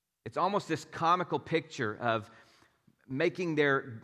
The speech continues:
their garments and accessories overly large to make sure they're noticed. "Look at how virtuous I am. Notice me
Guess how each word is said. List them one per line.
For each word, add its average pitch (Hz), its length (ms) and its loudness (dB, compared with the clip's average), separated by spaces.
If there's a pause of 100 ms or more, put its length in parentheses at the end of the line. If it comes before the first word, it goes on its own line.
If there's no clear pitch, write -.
their 131 220 2
garments 151 560 2
and 131 120 -4
accessories 135 720 -2 (140)
overly 170 540 6
large 139 560 4
to 139 80 -4
make 123 200 0
sure 170 640 2
they're 156 320 8
noticed. 131 640 -2 (100)
"Look 175 320 2
at 175 160 2
how 131 440 4 (360)
virtuous 143 1000 0
I 120 420 0
am. 87 560 -10 (720)
Notice 135 680 0
me 87 460 -14